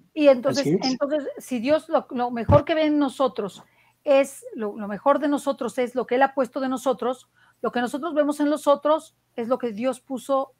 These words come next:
Speaker 1: de Él en los otros.
Speaker 2: Y nosotros lo que vemos ahora en las criaturas es lo que la criatura se quitó de Dios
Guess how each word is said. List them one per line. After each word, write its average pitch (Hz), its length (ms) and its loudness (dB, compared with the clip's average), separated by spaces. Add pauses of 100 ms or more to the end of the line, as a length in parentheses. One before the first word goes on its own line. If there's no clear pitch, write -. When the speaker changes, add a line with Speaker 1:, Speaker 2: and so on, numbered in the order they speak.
Speaker 1:
de 226 380 10
Él 381 60 12 (400)
en 220 140 -6
los 226 160 -6
otros. 277 440 -2 (1000)
Speaker 2:
Y 147 160 10
nosotros 151 600 10
lo 147 140 10
que 143 140 4
vemos 139 420 6
ahora 143 460 6
en 113 160 0
las 123 200 -4
criaturas 151 680 2 (360)
es 151 200 4
lo 143 120 4
que 143 120 2
la 123 160 2
criatura 143 480 2
se 139 240 0
quitó 139 440 4
de 143 160 4
Dios 160 560 2